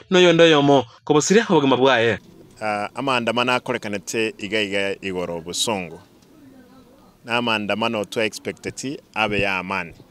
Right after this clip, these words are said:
Speaker 2: Amaandamano amaya, abanto, abana bakuru kujensi, banyare gotoimoki koru konyora ase abanto baraire. Amang'ana ari konya togokwana, mbona abana bari banyarete toboka abanyene.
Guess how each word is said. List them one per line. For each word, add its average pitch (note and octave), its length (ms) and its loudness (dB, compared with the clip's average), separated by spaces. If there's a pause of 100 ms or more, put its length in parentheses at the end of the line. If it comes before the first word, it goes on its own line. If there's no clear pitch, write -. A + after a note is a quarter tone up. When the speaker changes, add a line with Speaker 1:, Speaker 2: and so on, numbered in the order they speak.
(720)
Speaker 2:
Amaandamano G2+ 520 -4
amaya, G#2 480 -4 (760)
abanto, F#2 800 -6 (720)
abana A2+ 460 0
bakuru A2+ 360 -4
kujensi, G2 720 -8 (1800)
banyare C3 440 4
gotoimoki C3 540 2
koru A#2 220 -4
konyora A#2+ 280 -2
ase B2 160 -2
abanto G2 300 -8
baraire. G2 340 -6 (420)
Amang'ana D3 380 -2
ari D#3 120 -2
konya C#3+ 240 -4
togokwana, D#3 640 -4 (580)
mbona D#3+ 480 2
abana D3+ 300 0
bari C#3+ 140 -2
banyarete C#3+ 500 -4
toboka C3 280 -8
abanyene. F#2 320 -10